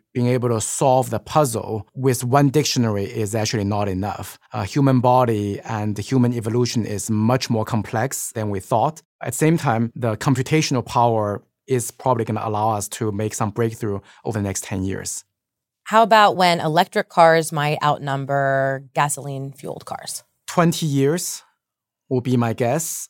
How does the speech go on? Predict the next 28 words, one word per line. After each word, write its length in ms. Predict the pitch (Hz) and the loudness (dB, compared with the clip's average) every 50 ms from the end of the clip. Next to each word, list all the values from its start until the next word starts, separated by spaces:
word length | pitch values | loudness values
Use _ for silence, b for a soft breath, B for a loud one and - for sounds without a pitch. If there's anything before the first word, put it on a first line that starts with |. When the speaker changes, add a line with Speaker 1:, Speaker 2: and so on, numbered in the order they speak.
| _ - | _ -8
Speaker 1:
I 60 | 131 | -6
think 240 | 127 - 160 156 - - | -2 0 0 0 0 2
ultimately 460 | 147 151 151 151 - 165 147 123 131 | 2 2 2 4 2 0 2 2 0
it 80 | 123 123 | 0 -2
comes 300 | - - 139 131 127 123 | 0 0 2 2 2 2
down 220 | 139 123 123 123 | 2 2 2 2
to 180 | 120 - 135 117 | 0 -2 -4 -2
the 120 | 107 110 | -2 -4
cost 440 | - - - - 143 123 123 120 - | -6 -4 0 2 4 4 4 2 0
of 160 | 123 104 - | -4 -4 -2
battery 560 | - 107 101 107 113 127 131 143 165 190 185 b b b b b b b b b | -2 -2 -2 -2 -2 -2 -2 -2 -2 -4 -6 b b b b b b b b b
and 260 | 127 120 117 120 113 | -2 0 2 2 2
the 80 | 120 113 | 0 0
regulatory 600 | 107 127 131 131 131 131 120 - - 135 117 120 | 0 0 2 2 2 0 0 -2 -2 -2 0 0
environment. 680 | 113 110 104 98 104 101 107 117 131 147 165 160 - - b b b b b b b | 0 -2 -2 -2 -2 -2 0 0 0 -2 -2 -6 -8 -14 b b b b b b b
We 140 | 131 143 156 | 2 4 4
may 180 | 156 147 143 | 6 4 4
see 540 | 135 - - - 170 165 160 151 147 143 147 - - | 2 0 -2 -2 0 2 2 4 4 2 0 -2 -4
a 100 | - 127 | -6 -6
bit 400 | 120 - - 165 160 - - - | -4 0 0 0 0 -2 -8 -6
greater 360 | - 139 143 147 156 151 139 131 | 0 2 2 4 4 4 2 0
adoption 800 | 123 120 - 131 123 123 127 120 - - 143 120 110 110 107 - b b | 0 0 2 4 4 4 2 2 0 -2 0 0 0 0 -4 -6 b b
in 100 | 143 135 | 0 2
markets 680 | 131 123 120 117 117 131 127 - 143 151 - - - - | 4 4 4 4 2 0 0 0 0 -2 -2 -2 -4 -4
like 160 | 120 113 107 - | -4 -4 -4 -4
China 480 | - - - 127 120 127 123 117 113 | -4 -2 0 2 2 2 2 2 2
or 80 | 113 117 | 0 2
India, 640 | 123 139 147 147 143 131 120 107 104 104 104 98 | 2 4 4 4 4 4 2 2 0 -2 -4 -6